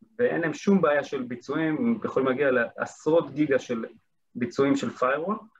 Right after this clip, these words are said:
מה שקורה בעצם, כל device שיתחבר למתג,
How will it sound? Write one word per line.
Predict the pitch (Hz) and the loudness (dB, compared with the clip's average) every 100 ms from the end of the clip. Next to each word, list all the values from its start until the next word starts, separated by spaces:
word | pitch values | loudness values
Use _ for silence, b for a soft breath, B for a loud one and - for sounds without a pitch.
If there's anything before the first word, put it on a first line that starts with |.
| _ _ _ 165 | _ _ _ -4
מה | 165 | -2
שקורה | 196 175 190 | -2 0 0
בעצם, | 180 175 - 156 | 2 2 0 -8
כל | - 196 | 0 0
device | 190 147 170 | 2 2 2
שיתחבר | 170 147 - 127 156 | 0 -8 -4 0 0
למתג, | 135 120 196 196 160 | 0 0 0 0 2